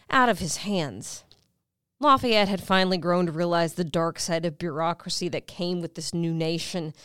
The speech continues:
Less government control meant more talking than doing. But thankfully, Richmond harbored plenty of munition warehouses of which the British were unaware.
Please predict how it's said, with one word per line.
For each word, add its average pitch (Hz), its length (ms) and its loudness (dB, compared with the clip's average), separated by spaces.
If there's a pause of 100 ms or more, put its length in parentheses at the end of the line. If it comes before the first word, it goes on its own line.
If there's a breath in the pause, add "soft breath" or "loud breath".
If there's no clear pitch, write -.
(420 loud breath)
Less 220 440 4
government 160 400 -2
control 233 580 4
meant 180 320 2 (280)
more 160 240 -4
talking 156 680 -2
than 131 360 -4
doing. 139 440 -6 (600 soft breath)
But 226 140 0
thankfully, 302 460 2
Richmond 214 440 2
harbored 190 440 0
plenty 220 420 -8
of 151 120 -4
munition 165 480 0
warehouses 165 600 -2
of 175 140 -4
which - 220 -4
the - 80 -12
British - 440 -4
were 143 200 -8
unaware. 156 680 -4